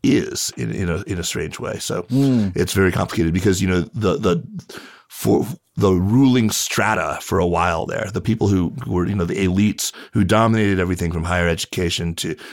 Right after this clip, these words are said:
Speaker 1: uh, banking to, you know, industry to, to politics were mainlanders. They, you know, they came over, they were the forty-niners, we call them. My parents were among them. My grandfather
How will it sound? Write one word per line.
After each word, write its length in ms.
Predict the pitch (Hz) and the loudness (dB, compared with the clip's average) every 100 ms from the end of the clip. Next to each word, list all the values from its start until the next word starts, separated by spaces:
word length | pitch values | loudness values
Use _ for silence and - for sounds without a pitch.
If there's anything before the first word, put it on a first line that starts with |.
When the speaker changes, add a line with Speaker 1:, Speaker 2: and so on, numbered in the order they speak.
| - - | -20 -10
Speaker 1:
uh, 280 | - - - | -6 -2 -4
banking 580 | - 92 85 - 82 82 | -2 0 0 0 -2 -2
to, 120 | - | -4
you 160 | - - | -4 -6
know, 40 | |
industry 340 | - 87 - - | -6 -6 -4 -4
to, 200 | 85 82 - - - - | -2 -4 -6 -20 -20 -10
to 200 | - 92 | -2 -2
politics 640 | - 87 90 90 87 - - | 0 2 2 0 -4 -6 0
were 340 | 92 95 92 82 | 4 4 4 0
mainlanders. 720 | 92 101 104 92 80 - - - _ - | 0 2 2 0 -2 -8 -10 -14 _ -6
They, 360 | 104 104 110 104 | 0 2 4 2
you 720 | - - - 170 - - 98 | -2 -12 -20 -20 -14 -8 -2
know, 160 | 85 87 - | -2 -2 -2
they 140 | 104 | -2
came 260 | - 123 104 | 2 2 4
over, 280 | 98 87 | 4 2
they 100 | 85 | 2
were 80 | 95 | 2
the 100 | 90 | 2
forty-niners, 880 | - - 104 101 98 104 87 - - | 0 2 2 4 2 0 -2 -6 -8
we 60 | - | -8
call 180 | - 135 | -6 -8
them. 120 | - - - - - | -10 -16 -18 -12 0
My 160 | 113 | 2
parents 580 | 110 139 - - - - - | 4 2 0 -4 -8 -6 -2
were 120 | 87 | 0
among 240 | 80 76 | 0 -2
them. 220 | 50 57 | -4 -4
My 160 | - 87 | 0 0
grandfather 840 | 87 - 101 90 - 87 87 87 | -2 -4 0 0 0 0 2 0